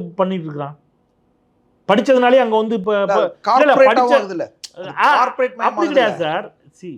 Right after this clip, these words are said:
Speaker 1: பிரச்சனை அதுல சார். நீங்க வந்து அதை செய்யக்கூடிய விவசாயிக்கு லாபம் கிடைக்குதா?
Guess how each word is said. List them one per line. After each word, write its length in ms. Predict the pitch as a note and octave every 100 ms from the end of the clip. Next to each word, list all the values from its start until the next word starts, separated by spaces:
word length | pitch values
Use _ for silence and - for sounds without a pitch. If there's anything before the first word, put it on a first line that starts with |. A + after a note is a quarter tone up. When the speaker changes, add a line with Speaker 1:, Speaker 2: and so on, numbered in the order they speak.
| -
Speaker 1:
பிரச்சனை 360 | F3+ F3 G#3 D3+
அதுல 160 | A#2
சார். 320 | G#2+ G#2+ G#2+ - _ _
நீங்க 220 | C3 B2+
வந்து 280 | A#2+ C3+ E3 G#3 - _ _ -
அதை 200 | B2 B2
செய்யக்கூடிய 520 | - F3+ G3 E3+ D#3+ D3
விவசாயிக்கு 360 | D3+ E3+ D3
லாபம் 220 | C#3+ D3
கிடைக்குதா? 260 | C#3 B2